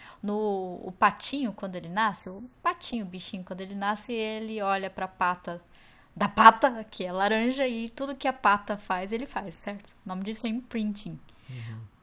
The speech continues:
Speaker 1: O, nós crianças, nós seres humanos, na fase infantil, a gente também faz isso. Então, às vezes, o, o pai chega do trabalho, é, expressando a insatisfação, porque foi o que ele aprendeu.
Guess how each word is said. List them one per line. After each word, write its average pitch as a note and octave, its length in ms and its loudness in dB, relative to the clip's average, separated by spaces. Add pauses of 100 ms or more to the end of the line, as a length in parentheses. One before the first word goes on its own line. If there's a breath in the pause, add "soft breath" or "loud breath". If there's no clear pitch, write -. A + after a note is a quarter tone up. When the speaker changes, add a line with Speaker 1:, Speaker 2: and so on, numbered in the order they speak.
(100)
Speaker 1:
O, F3+ 180 -4
nós C#4 300 10
crianças, B3+ 460 6
nós A#3 260 6
seres D4+ 280 6
humanos, B3+ 420 6
na G#3+ 100 2
fase G3 320 0
infantil, G#3 540 -4
a G#2+ 60 0
gente G3+ 260 -8
também G#3+ 240 -6
faz A#3+ 280 -6
isso. - 320 -14 (800)
Então, A#3+ 400 2
às A3+ 160 2
vezes, C#4+ 260 2
o, - 60 -14 (640 loud breath)
o A#3 80 -4
pai B3+ 420 4
chega A#3 320 -4
do G#3 120 -8
trabalho, G3 640 2 (720 loud breath)
é, F#3 320 0
expressando A#3 760 -2
a A#3+ 60 2
insatisfação, B3 800 -4
porque G#3 200 -10
foi G#3+ 200 -4
o - 20 -6
que G#3+ 100 -12
ele A3 120 -4
aprendeu. A#3 400 -2